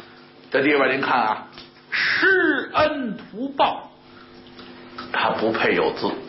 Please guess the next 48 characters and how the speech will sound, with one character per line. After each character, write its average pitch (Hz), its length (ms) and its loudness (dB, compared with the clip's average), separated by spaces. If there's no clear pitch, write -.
不 110 140 0
配 101 180 2
有 80 160 4
号， - 300 -2
他 156 140 2
就 151 140 4
有 117 140 2
名 110 260 -2
字 117 120 2
叫 107 160 4
风 120 200 2
云 120 180 4
亭。 104 240 0
这 143 160 4
是 - 140 2
蒲 156 280 0
松 175 240 2
龄 131 180 4
写 - 220 0
《聊 98 200 4
斋》 135 180 4
时 123 100 -2
候 123 60 0
非 214 160 0
常 101 260 -2
讲 90 240 0
究， - 60 0
而 151 140 4
且 160 80 4
我 120 240 4
要 131 140 4
给 131 120 0
您 110 180 -4
说 147 200 2
《聊 143 160 6
斋》， 143 300 2
咱 131 140 0
们 170 80 -4
必 131 160 -4
须 160 100 -2
要 147 100 4
这 147 120 2
理 95 200 -2
论 131 180 0
得 101 120 2
站 139 240 2
得 226 80 0
住。 147 120 -4